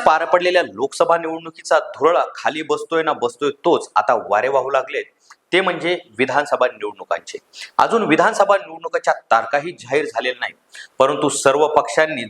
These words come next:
जोरदार तयारी करून ठेवलेली दिसते. एकमेकांच्या जागेवरून चर्चाही करताना महायुती आणि महाविकास आघाडीतील पक्ष दिसत आहेत. नमस्कार मंडळी, मी पीके भांडवलकर, सत्ता या चॅनलमध्ये आपल्या सर्वांचे मनपूर्वक स्वागत करतो. राजकीय घडामोडी आणि ताज्या अपडेटसाठी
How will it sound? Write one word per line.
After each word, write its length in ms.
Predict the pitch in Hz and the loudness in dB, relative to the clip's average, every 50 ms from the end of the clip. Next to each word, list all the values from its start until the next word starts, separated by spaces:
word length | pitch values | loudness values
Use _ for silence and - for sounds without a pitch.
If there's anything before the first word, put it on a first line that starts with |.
| - | -14
जोरदार 440 | - - 120 127 131 127 147 143 143 139 - | -2 0 2 2 4 4 2 2 0 0 -2
तयारी 220 | 135 127 127 131 135 | -2 -2 -2 -4 -6
करून 240 | - - 127 135 131 | -10 -10 -12 -12 -12
ठेवलेली 400 | - - 139 143 143 139 139 127 | -6 -4 -4 -2 -2 -4 -6 -6
दिसते. 260 | 101 - - - - - _ _ _ - - - _ - | -10 -12 -12 -12 -14 -14 _ _ _ -20 -20 -18 _ 2
एकमेकांच्या 760 | 123 135 139 180 185 190 190 185 185 180 180 - 185 170 165 - - | 2 4 4 4 2 2 2 2 2 2 2 2 2 2 2 2 2
जागेवरून 560 | - 117 120 120 143 156 160 156 147 131 135 - _ - - _ _ _ - | 2 2 4 4 2 2 2 2 0 -2 -4 -8 _ -20 -20 _ _ _ 0
चर्चाही 440 | - 135 123 117 - 151 135 135 147 | 2 2 2 4 2 2 2 2 2
करताना 400 | 143 147 143 139 135 139 135 131 120 | 2 0 0 2 0 -2 -2 -2 -4
महायुती 540 | 113 110 117 107 135 156 160 - - 170 170 - | -6 -8 -10 -8 -8 -8 -8 -8 -8 -8 -4 -2
आणि 180 | - 120 127 127 | -2 -2 -2 -4
महाविकास 560 | 117 117 110 135 139 139 - - 143 143 - - | -6 -4 -2 -2 -4 -2 0 0 0 0 0 -2
आघाडीतील 420 | - - - 117 117 117 - 131 123 - - | -2 -2 0 -2 -4 -4 -8 -12 -14 -10 -10
पक्ष 200 | 113 - - - | -10 -8 -6 -8
दिसत 380 | 127 117 107 110 - - 98 - | -8 -6 -6 -4 -2 -2 0 0
आहेत. 120 | 76 - - - _ _ - - - - - - - | -2 -2 -4 -8 _ _ -18 -16 -16 -16 -16 -6 -4
नमस्कार 460 | 92 92 107 110 110 - - 117 117 | 0 0 0 0 2 2 2 2 2
मंडळी, 280 | 113 113 113 113 117 117 | 0 0 2 2 2 0
मी 100 | 113 113 - _ | -2 -8 -8 _
पीके 240 | 117 110 - 147 151 | -8 -2 2 2 2
भांडवलकर, 580 | 143 127 135 143 143 147 147 - - 95 - - | 2 2 2 2 2 2 0 -2 -4 -4 -4 -6
सत्ता 360 | - - - 131 - - 196 | -4 -2 0 0 2 2 0
या 140 | 202 196 - | 0 0 0
चॅनलमध्ये 440 | - 151 147 160 156 147 147 147 147 | 0 0 0 0 -2 -2 0 0 0
आपल्या 240 | 135 - - 135 127 | 0 0 -2 -8 -8
सर्वांचे 420 | - 123 117 120 123 120 - 120 104 | -6 -6 -6 -4 -6 -8 -8 -10 -10
मनपूर्वक 580 | 90 87 98 110 113 - 123 127 127 123 - | -8 -8 -8 -8 -6 -4 -2 0 0 0 -2
स्वागत 340 | - - 123 120 123 123 - - | 0 0 2 2 2 0 -2 -4
करतो. 280 | 123 117 107 - 120 - _ - - - - _ - | -6 -4 -4 -6 -8 -8 _ -16 -20 -20 -12 _ 2
राजकीय 420 | 104 107 - - - - 135 120 | 2 2 2 0 0 2 2 2
घडामोडी 520 | - - - - 107 123 131 135 139 143 143 | 2 -2 -2 0 2 2 2 2 -2 -4 -4
आणि 100 | 139 139 - | -2 0 0
ताज्या 220 | 117 113 131 127 | 0 2 2 0
अपडेटसाठी 640 | 110 - - - - 151 - - - 135 - 104 | 0 0 -2 -8 -10 -10 -6 -6 -6 -6 -6 -10